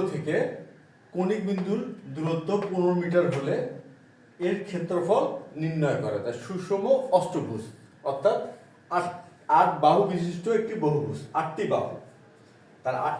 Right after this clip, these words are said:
এই যে এখানে আমাদের চিত্র দেখা যাচ্ছে, একটা হচ্ছে আটটি বাহু বিশিষ্ট একটি বহুভুজ, অর্থাৎ এটা একটা হচ্ছে অষ্টভুজ। এখানে বাহু আছে মোট আটটি। এখন এখানে কি বলা হয়েছে? বলা হয়েছে যে কেন্দ্র থেকে কৌণিক বিন্দু দূরত্ব।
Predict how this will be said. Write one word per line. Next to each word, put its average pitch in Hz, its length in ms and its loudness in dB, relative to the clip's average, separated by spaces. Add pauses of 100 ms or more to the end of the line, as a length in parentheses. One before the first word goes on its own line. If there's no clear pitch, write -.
(120)
এই 214 180 6
যে 208 140 2
এখানে 190 260 0
আমাদের 175 260 2 (100)
চিত্র 180 200 -4 (120)
দেখা 151 180 4
যাচ্ছে, 170 220 -2
একটা 165 140 -2 (160)
হচ্ছে 160 220 -4 (200)
আটটি - 320 -6 (120)
বাহু - 140 4 (120)
বিশিষ্ট 151 260 -4 (100)
একটি 156 140 -4 (100)
বহুভুজ, 135 320 -2 (380)
অর্থাৎ 143 300 2
এটা 156 200 2
একটা 156 240 -2
হচ্ছে 156 240 0 (560)
অষ্টভুজ। - 460 2 (480)
এখানে 165 220 2 (100)
বাহু 160 140 6 (100)
আছে 170 140 0 (100)
মোট 233 140 2 (300)
আটটি। - 340 -2 (760)
এখন 196 220 -2
এখানে 214 220 2
কি 220 140 -2
বলা 202 160 8
হয়েছে? 208 240 4 (460)
বলা 180 180 6
হয়েছে 185 180 2 (100)
যে 233 80 6 (440)
কেন্দ্র 220 340 2 (180)
থেকে 220 180 0 (140)
কৌণিক 214 320 2
বিন্দু 180 240 -2
দূরত্ব। 127 340 -4